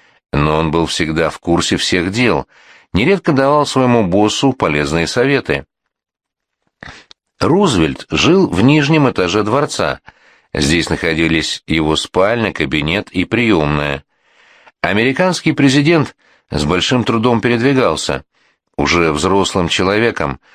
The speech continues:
он перенес полиомиелит. Именно с учетом этих обстоятельств было решено устраивать заседание конференции в Ливадийском дворце. Английская делегация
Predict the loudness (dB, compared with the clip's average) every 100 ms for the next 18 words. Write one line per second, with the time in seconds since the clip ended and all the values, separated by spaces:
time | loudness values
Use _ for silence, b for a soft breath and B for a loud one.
0 | b b 0 0 2 2 2 0 -4 0
1 | 2 2 0 0 -2 -4 _ _ _ _
2 | _ _ -4 -2 0 -2 -2 0 0 0
3 | -2 -2 -4 -4 -4 -2 -2 0 0 -4
4 | -6 -10 b b b b b 0 4 4
5 | 4 4 4 4 4 2 0 0 2 2
6 | 0 0 2 2 2 0 -2 0 2 2
7 | 2 2 2 0 b b b 0 2 4
8 | 2 2 2 2 0 2 0 -2 -4 -4
9 | -8 _ _ _ _ _ _ _ _ _
10 | _ -4 -2 0 -2 -2 -4 0 0 2
11 | 0 0 0 -2 -2